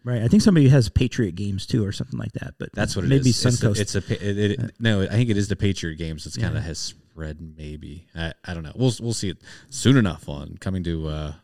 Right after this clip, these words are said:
Speaker 2: Twitter near you.
Speaker 1: Well, Dial-Up, our newly minted Nantan, is gonna queue on the fourth, and
Speaker 2: Yeah.
Speaker 1: we'll see what he comes
Speaker 2: I'll
Speaker 1: up
Speaker 2: probably
Speaker 1: with.
Speaker 2: come up with something unique and something,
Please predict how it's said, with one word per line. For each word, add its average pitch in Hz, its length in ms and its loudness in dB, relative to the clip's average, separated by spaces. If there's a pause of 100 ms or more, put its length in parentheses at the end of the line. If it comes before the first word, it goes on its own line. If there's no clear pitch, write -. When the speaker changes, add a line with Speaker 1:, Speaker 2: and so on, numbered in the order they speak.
(260)
Speaker 2:
Twitter 92 240 -4
near 85 200 -4
you. 82 240 -6
Speaker 1:
Well, 107 120 -4
Dial-Up, 123 360 4
our 117 100 6
newly 139 220 10
minted 131 280 4
Nantan, 147 420 2
is 123 80 0
gonna 117 200 2
queue 147 400 4
on 131 120 2
the 110 60 0
fourth, 139 260 2
and 135 80 2
Speaker 2:
Yeah. - 60 2
Speaker 1:
we'll 107 80 0
see 135 180 -2
what 127 100 0
he 135 60 -4
comes 135 140 -2
Speaker 2:
I'll 117 40 2
Speaker 1:
up 107 40 -2
Speaker 2:
probably 349 160 0
Speaker 1:
with. - 80 -4
Speaker 2:
come 175 100 0
up 151 60 -6
with 131 80 -4
something 135 260 -2
unique 107 400 0
and 95 120 -4
something, 95 460 -4